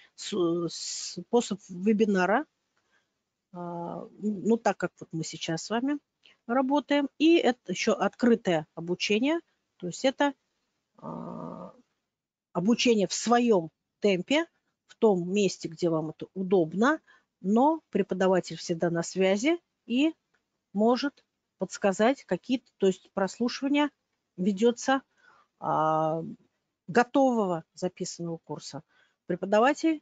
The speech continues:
же в живом виде вс-, присутствует на связи и может какие-то вещи пояснить, а, дать комментарии, объяснить что-то и так далее. Значит, хочу также отметить,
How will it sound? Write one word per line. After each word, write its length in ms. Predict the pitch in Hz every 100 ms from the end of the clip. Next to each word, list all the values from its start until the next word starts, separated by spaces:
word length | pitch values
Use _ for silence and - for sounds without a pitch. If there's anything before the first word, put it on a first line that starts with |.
| _
же 280 | 226 277 294 - _ _ _
в 100 | 170
живом 340 | 214 226 233 220
виде 320 | 226 196 214
вс-, 200 | - - _
присутствует 640 | 185 - 190 - 160 -
на 100 | 190
связи 400 | - 294 320 -
и 100 | 202 220
может 400 | 226 240 - _ _ _ _ - 165 _
какие-то 400 | - 170 170 - 160
вещи 260 | 156 -
пояснить, 720 | - 190 180 - 262 302 - _ _ _ _
а, 140 | 160
дать 440 | 160 180 160 - - _
комментарии, 680 | - 170 165 233 277 302 302 - _ _ _ -
объяснить 480 | 160 185 - 269 -
что-то 320 | - - -
и 20 |
так 220 | - 165
далее. 340 | 151 147 156 156 _ _ _ _ _ _ _ _ _ _ _ _ _ _ _ _ _ _ _ _ _ _ _ _ _ _ _ _ _ _ _ _ _ -
Значит, 320 | 185 - 196
хочу 320 | - 233 311
также 380 | - 254 - 240
отметить, 720 | 233 _ 240 226 185 160 -